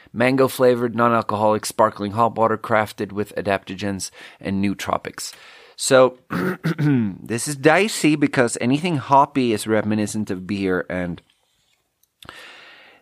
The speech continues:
the pa-, the, the path to a relapse can be paved with non-alcoholic beverages that remind you of alcoholic beverages. So let's see if this tastes like a beer, and let's see if I'm gonna relapse tonight.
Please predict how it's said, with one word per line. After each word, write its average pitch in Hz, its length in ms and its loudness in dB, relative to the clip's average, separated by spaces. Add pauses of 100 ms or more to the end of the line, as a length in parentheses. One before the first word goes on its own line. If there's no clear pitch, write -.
the 95 140 -2
pa-, - 340 -10
the, 123 240 2
the 120 160 2
path 160 640 2
to 123 260 4
a 113 60 8
relapse 113 580 4
can 104 220 -2
be 98 100 -4
paved 110 560 -2
with 95 280 -2
non-alcoholic 92 800 2
beverages 87 640 0
that 87 300 -4
remind 87 380 -2
you 87 140 -2
of 85 80 -2
alcoholic 82 520 -2
beverages. - 720 -6 (1800)
So - 120 -6
let's - 140 -2
see 135 140 4
if 104 80 -2
this 98 200 0
tastes 101 220 2
like 98 140 -4
a 90 40 -4
beer, 87 300 2
and 80 100 0
let's 92 120 0
see 98 160 0
if 90 100 -2
I'm 92 100 0
gonna 80 140 -2
relapse 78 460 -4
tonight. 71 260 -10